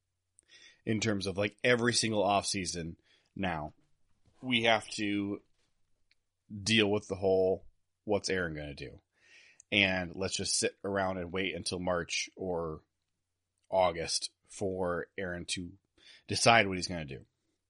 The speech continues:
I'm just tired of that. I'm also tired of, "Let's run it back for the fifth year in a row." Pretty vocally,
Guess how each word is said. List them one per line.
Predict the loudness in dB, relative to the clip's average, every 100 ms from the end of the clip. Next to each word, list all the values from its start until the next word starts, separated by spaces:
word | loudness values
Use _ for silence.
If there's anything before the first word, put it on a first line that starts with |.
| _ _ _ _ _ _ -12
I'm | -4
just | 6
tired | 10 10 8
of | -2
that. | -10 _ _ -20 -20 -20 -20 _ _ _ 6
I'm | 10
also | 10 8
tired | 8 10 10 10
of, | 8 8 8 4 -4 -6 -12 4
"Let's | 8 8 8
run | 6
it | 8
back | 4 2
for | -4
the |
fifth | 0 0 0
year | -2
in |
a | 2
row." | 2 2 -2 _ _ _ _ _ _ _ _ _ _ _ -16 -16 _ _ _ _ _ _ _ _ _ _ _ _ _ _ _ _ _ _ _
Pretty | 2 8 10 10 8 6 4 0
vocally, | -8 8 10 10 8 8 8 6